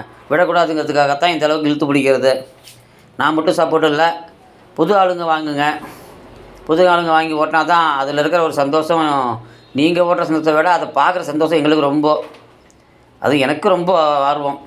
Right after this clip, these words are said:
புது ஆளுங்க வாங்கி ஓட்டினாப்பா, பரவாயில்லப்பா, நாம சொல்லி அவங்க வண்டி குதிரை வாங்கி ஓட்டுறாங்கங்கிற ஒரு ஆத்ம திருப்தி தான் இவ்வளோ பாடுபடுறோம்.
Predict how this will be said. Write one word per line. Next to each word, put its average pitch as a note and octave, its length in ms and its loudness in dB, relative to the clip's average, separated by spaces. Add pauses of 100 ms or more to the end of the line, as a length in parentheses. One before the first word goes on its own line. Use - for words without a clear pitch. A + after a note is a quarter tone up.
(680)
புது D#3 200 2
ஆளுங்க D#3 200 0
வாங்கி D3 200 -4
ஓட்டினாப்பா, C#3+ 380 0 (520)
பரவாயில்லப்பா, C#3+ 500 0 (300)
நாம C#3 260 0
சொல்லி D3+ 220 2
அவங்க D3 180 -2
வண்டி C#3 240 0
குதிரை C#3+ 220 2
வாங்கி C#3 220 -2
ஓட்டுறாங்கங்கிற C#3 520 0 (100)
ஒரு B2+ 140 0 (580)
ஆத்ம E3 320 -2
திருப்தி D#3+ 240 -2 (100)
தான் D#3+ 140 0
இவ்வளோ D3+ 300 0
பாடுபடுறோம். C3 520 -2